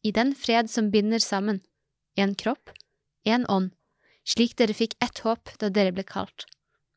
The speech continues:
En Herre, en tro, en dåp, en Gud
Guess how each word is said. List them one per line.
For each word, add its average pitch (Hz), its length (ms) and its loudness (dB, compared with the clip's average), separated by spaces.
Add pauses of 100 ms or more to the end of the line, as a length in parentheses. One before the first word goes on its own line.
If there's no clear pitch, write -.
(220)
En 240 220 4
Herre, 196 400 0 (340)
en 247 220 2
tro, 226 340 -2 (540)
en 226 260 4
dåp, 196 320 0 (460)
en 226 240 4
Gud 208 340 -2